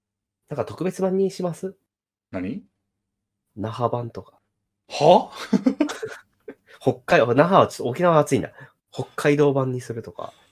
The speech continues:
Speaker 2: <laughs> その暑さを避けるというだ-、ためだけに？
Speaker 1: うん。まあでも他にも避暑地ってあるわけで。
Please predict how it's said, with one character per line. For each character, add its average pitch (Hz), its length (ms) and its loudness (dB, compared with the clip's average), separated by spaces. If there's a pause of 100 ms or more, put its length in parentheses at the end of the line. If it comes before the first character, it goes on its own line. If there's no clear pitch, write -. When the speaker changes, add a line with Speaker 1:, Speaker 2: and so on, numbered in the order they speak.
(200)
Speaker 2:
<laughs> 240 360 -4 (280)
そ 147 100 4
の 120 160 8
暑 156 140 4
さ 196 180 10
を 135 40 8
避 - 160 0
け 147 120 2
る 151 80 -4
と 151 100 6
い 117 180 6
う - 20 0
だ-、 117 160 4 (180)
た 143 120 0
め 117 120 0
だ 95 120 2
け 101 120 -4
に？ 90 200 -14 (600)
Speaker 1:
う 110 60 -12
ん。 95 560 -14 (560)
ま 160 100 2
あ - 20 4
で 180 80 4
も 135 140 2
他 214 240 4
に 226 80 10
も 123 220 6
避 - 180 -8
暑 208 140 6
地 - 180 -14
っ - 20 -20
て 87 80 -2
あ 101 80 -2
る 95 100 -4
わ 90 80 -6
け - 100 -14
で。 92 220 -14